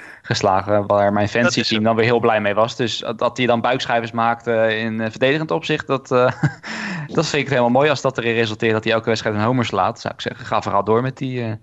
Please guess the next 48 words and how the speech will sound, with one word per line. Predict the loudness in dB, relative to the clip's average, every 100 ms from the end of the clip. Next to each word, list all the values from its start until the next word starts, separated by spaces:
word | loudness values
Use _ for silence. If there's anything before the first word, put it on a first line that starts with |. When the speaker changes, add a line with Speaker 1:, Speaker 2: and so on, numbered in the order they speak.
| -16 -20 _
Speaker 1:
met | 0
die | 2
Speaker 2:
Imitaties. | 2
Speaker 1:
imitaties, | 2 2 2 0 0
Marcel. | 0 2 4 4
Ja, | 4 0 -6
Speaker 2:
<laughs> | -8
Speaker 1:
het | -4 -2
heeft | 0
blijkbaar | 0 0 0
een | -2
goed | -6
effect | -2 -2 -2 -6
in | -4
aanvallend | 0 0 0
opzicht. | -4 0 -2 -2 -14 -20 -12 -12 -12 -16 _
Dan | -2
tot | 0 -4
slot, | 0 0 0
eh, | 2
ja, | 4 4
ik | 2 0
wil | 2
het | 2
niet | 0
hebben, | 2 2 2 0 -6
eh, | -6
sorry | 0 2 4
Lionel | 2 4 2 2
als | 0
je |
dit | -4
hoort, | 0 0 0
maar | -2 -2
ik | 0
wil | 0
het | 0
voorlopig | 0 0 0
toch | -2 -2
even | -2 0
niet |
hebben | 2 2
over | 2
de | 0
Cincinnati | 0 0 2 0 2
Reds. | 2 2 0
Eh, |
we | -2